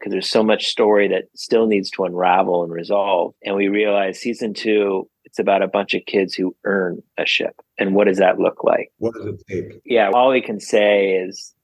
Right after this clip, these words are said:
Speaker 1: season two is gonna really feel like the next chapter. It's gonna have a lot of new ingredients in there because they're not starting off in the Delta Quadrant this time. They're starting off right there at Starfleet.
Speaker 2: Feels like a reset,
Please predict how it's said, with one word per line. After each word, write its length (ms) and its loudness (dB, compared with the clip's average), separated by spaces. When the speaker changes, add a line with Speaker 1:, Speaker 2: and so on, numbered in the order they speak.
Speaker 1:
season 480 0
two 340 0
is 140 -2
gonna 280 0
really 340 0
feel 340 0
like 240 -2
the 80 -8
next 300 -12
chapter. 720 0
It's 160 -14
gonna 180 0
have 380 0
a 60 -6
lot 320 0
of 100 2
new 180 -2
ingredients 800 -2
in 160 -2
there 360 0
because 420 0
they're 140 2
not 180 0
starting 380 0
off 240 -2
in 40 -8
the 60 -4
Delta 300 -2
Quadrant 400 -2
this 180 -2
time. 280 -6
They're 100 0
starting 400 -2
off 240 -2
right 300 0
there 400 0
at 100 -8
Starfleet. 580 -2
Speaker 2:
Feels 180 -4
like 80 -8
a 120 -2
reset, 600 -2